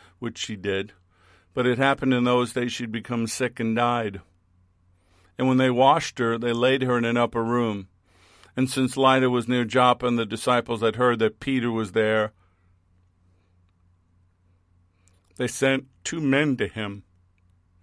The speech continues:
imploring him not to delay in coming to them.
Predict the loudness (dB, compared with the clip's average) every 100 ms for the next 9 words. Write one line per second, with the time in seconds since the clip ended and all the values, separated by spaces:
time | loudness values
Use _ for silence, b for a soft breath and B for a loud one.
0 | _ _ _ _ -2 0 2 2 4 2
1 | 2 0 0 0 0 0 -4 -4 -2 2
2 | 4 4 0 -4 -4 -2 -2 -4 -6 -4
3 | -2 -2